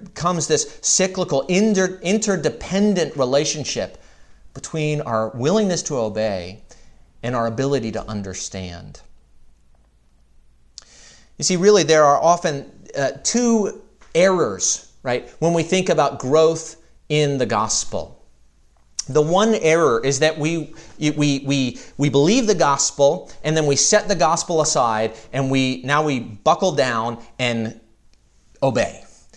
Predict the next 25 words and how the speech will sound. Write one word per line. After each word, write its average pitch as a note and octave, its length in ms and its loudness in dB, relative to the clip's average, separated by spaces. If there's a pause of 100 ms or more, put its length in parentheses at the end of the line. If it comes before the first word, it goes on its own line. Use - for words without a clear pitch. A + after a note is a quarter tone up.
(220)
We C3 120 0
buckle F3 420 2
down D3 500 2
and B2+ 240 -2
we B2 180 0
do C3+ 320 0
the D#3+ 140 2
right C3+ 260 2
thing. B2 160 -4
We G#2+ 100 -4
buckle F#3 380 0
down D#3 380 0
and B2 120 -4
we A#2+ 80 -4
keep E3 360 -4
the E3 100 0
law. A#2+ 320 2
We A2+ 160 -2
buckle F3 380 0
down D3+ 320 0
and B2 100 -4
kind C#3+ 160 -4
of A2 80 -4
force G#3+ 460 2
ourselves A2+ 920 -2